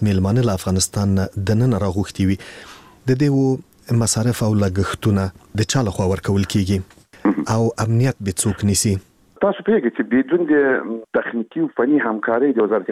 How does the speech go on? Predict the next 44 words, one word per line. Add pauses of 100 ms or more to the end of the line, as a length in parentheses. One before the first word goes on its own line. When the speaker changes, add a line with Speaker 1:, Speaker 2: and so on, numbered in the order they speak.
Speaker 2:
خارجه
نه
به
دغه
غونډه
امکانات
نه
درلودلی. (420)
فني
او
تخنیکي
لحاظ
هم (380)
منظور
ویزې
دي
چې
په
اصطلاح
باندې (400)
په
خارج
کې
ورکول
کیږي. (120)
دا (140)
یو (300)
تیر (100)
زیات
افغانان (380)
رابلل
شوي
دي،
تقریبا
د
څلور
شاوخوا
نه
زیات
دي. (400)
د
وزارت (120)
خارجه
همکاري